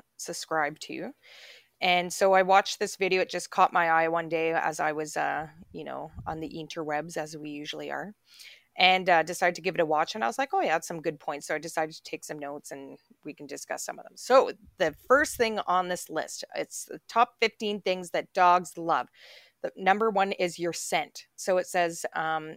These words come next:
"Dogs love the smell of you." They, that's, you can, that's why you catch them laying on top of your dirty laundry. Sometimes they steal your socks.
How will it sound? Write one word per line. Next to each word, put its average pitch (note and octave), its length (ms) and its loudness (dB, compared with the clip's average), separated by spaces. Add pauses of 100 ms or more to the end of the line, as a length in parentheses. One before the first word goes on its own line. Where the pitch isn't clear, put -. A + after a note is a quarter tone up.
(180)
"Dogs F3 400 2
love E3+ 340 2
the E3 100 -4
smell D#3+ 320 -2
of E3 100 -4
you." F3+ 340 -4
They, F3 180 4
that's, D#3+ 220 0
you D#3+ 200 -8
can, D#3 260 -10
that's D#3 220 -2
why D3+ 200 0
you D#3 240 -4
catch - 300 -4
them D#3+ 180 -6
laying D3+ 220 -4
on C#3+ 140 -4
top D#3+ 240 0
of D3 100 -8
your D3 140 -6
dirty C#3+ 340 -8
laundry. F#3 880 0
Sometimes D#3+ 440 -8
they D3+ 120 -6
steal C#3+ 340 -8
your - 140 -14
socks. F3+ 760 2